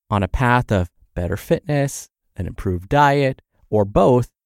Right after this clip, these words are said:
then that's all that matters. Now, it's likely a myth,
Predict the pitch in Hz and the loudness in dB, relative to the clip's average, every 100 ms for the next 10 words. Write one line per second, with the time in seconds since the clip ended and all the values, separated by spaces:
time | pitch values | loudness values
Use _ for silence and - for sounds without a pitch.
0 | _ _ - 131 135 - 113 101 104 107 | _ _ -4 0 0 0 -2 -2 0 0
1 | - - - _ _ _ _ _ _ _ | -2 -10 -20 _ _ _ _ _ _ _
2 | 156 139 - - 247 240 156 110 92 - | -2 0 -2 -4 -4 0 2 2 0 -4
3 | - | -10